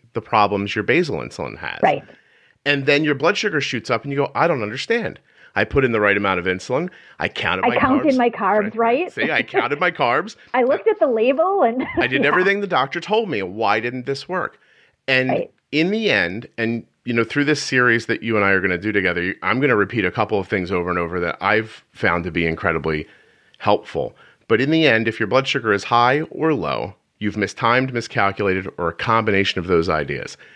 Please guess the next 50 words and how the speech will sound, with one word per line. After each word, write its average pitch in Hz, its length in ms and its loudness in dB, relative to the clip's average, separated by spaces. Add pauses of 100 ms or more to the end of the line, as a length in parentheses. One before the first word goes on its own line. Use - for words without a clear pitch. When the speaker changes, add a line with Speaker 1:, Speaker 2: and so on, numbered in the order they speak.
(140)
Speaker 1:
And 104 160 -2
that's 131 200 2
pretty - 320 -2
much 151 240 0
it. - 220 -2 (340)
Y-, 120 180 -2
you 135 80 0
know, 123 80 4
Speaker 2:
Yeah. 117 40 6
Speaker 1:
that, 120 200 2
I 113 160 0
find 147 320 0
that 139 180 0
to 131 80 -6
be 113 160 -6
the 107 120 -4
core 104 400 0
of - 80 -12
it. - 100 -10
It's - 160 -10
not 143 220 0
the 180 80 0
first 175 360 2
step 71 360 0
to - 120 -8
me. 76 300 -2 (1040)
Not 113 260 0
being 123 140 -2
afraid 113 280 4
of 101 80 0
insulin 110 340 0
is 73 80 -8
the 85 80 -4
first 78 260 -2
step, 71 180 -2
but 73 120 0
we're 85 120 4
gonna 107 140 2
talk 98 320 0
about 95 180 0
that 90 200 2
in 87 60 -4
a 82 80 -2
different 82 280 0
episode. 80 440 -4 (1040)
But 127 100 2
I 117 100 4
think 156 340 -2
that 131 240 2
it's, 120 420 -2